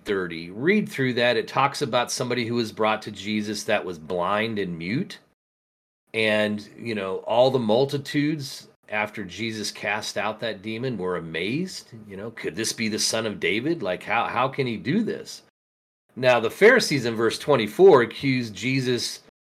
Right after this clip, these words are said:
of doing this by the power of Beelzebub, who's associated with Satan, the ruler of demons. And verse twenty-five says, you know, Jesus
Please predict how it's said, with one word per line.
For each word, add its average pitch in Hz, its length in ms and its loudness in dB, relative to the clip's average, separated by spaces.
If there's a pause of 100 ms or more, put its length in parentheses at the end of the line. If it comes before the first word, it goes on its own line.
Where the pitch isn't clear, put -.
(140)
of 110 220 2
doing 135 340 6
this 117 220 0
by 104 540 2 (120)
the 104 100 -8
power 107 440 2
of 82 140 -8
Beelzebub, 95 720 2
who's 87 160 -12
associated 98 580 -2
with 80 80 -10
Satan, 117 640 -4 (760)
the 113 160 8
ruler 143 540 8
of 135 140 6
demons. 131 640 -2 (640)
And 190 100 2
verse 185 180 8
twenty-five 131 560 4
says, 135 200 0
you 165 80 2
know, 156 100 6
Jesus 147 580 0